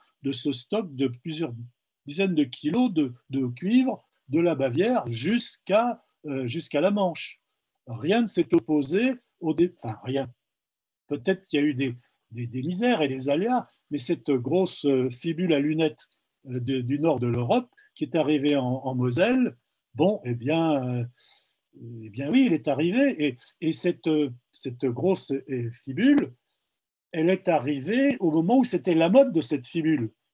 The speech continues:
Hein, c'est pas un bidule qui est arrivé deux siècles plus tard. C'est quelque chose qui s'est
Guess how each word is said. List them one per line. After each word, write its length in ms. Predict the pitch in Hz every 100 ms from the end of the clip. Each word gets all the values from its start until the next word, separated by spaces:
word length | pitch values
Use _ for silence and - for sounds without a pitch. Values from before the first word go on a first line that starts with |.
| _
Hein, 120 | 156
c'est 260 | 185 143 123
pas 180 | 190 202
un 200 | 156 135
bidule 380 | 127 160 254 247
qui 100 | 165
est 60 |
arrivé 300 | 135 139 214
deux 120 | 156
siècles 280 | 143 156 123
plus 120 | - 185
tard. 320 | 233 196 120 _ _
C'est 200 | - 131
quelque 260 | 123 123 120
chose 320 | 117 247 247
qui 140 | -
s'est 280 | 123 - 123